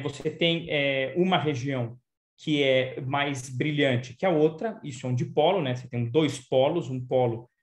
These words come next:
com menos fluxo, um polo com mais fluxo, ou você pode estudar a anisotropia em outras escalas. Você define um ângulo e aí você estuda a, a variação de, do fluxo de raios cósmicos,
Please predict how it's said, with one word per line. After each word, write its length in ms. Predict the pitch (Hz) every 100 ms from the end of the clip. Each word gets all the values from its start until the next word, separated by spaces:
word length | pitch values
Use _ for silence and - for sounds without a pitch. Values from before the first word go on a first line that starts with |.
| _
com 100 | -
menos 440 | 127 160 156 127 -
fluxo, 420 | 151 131 - 131
um 100 | 123
polo 300 | 139 127 120
com 80 | 120
mais 240 | 147 175
fluxo, 540 | - 160 165 - 240 - - -
ou 100 | 247
você 180 | 226 -
pode 240 | - 156 156
estudar 600 | - 190 147 135 139 -
a 380 | 139 131 127 151
anisotropia 920 | 160 127 123 127 120 - 165 180 175 _ _
em 280 | 175 175 180
outras 340 | - 170 180 175
escalas. 480 | 214 - 180 127 113
Você 200 | - 123
define 480 | 127 - 208 170
um 180 | 135 123
ângulo 580 | 123 135 156 214 247 254 - _ _
e 100 | 165
aí 240 | 156 160 196
você 380 | 190 202 -
estuda 800 | 190 - - 175 175 170 202 202 -
a, 380 | 165 160 151 131
a 20 |
variação 920 | 123 156 180 175 - - 202 202 - - _ -
de, 580 | 135 127 147 143 139 127
do 120 | 135
fluxo 320 | 127 160 -
de 60 | 127
raios 220 | 139 151
cósmicos, 800 | - 143 139 175 175 - 208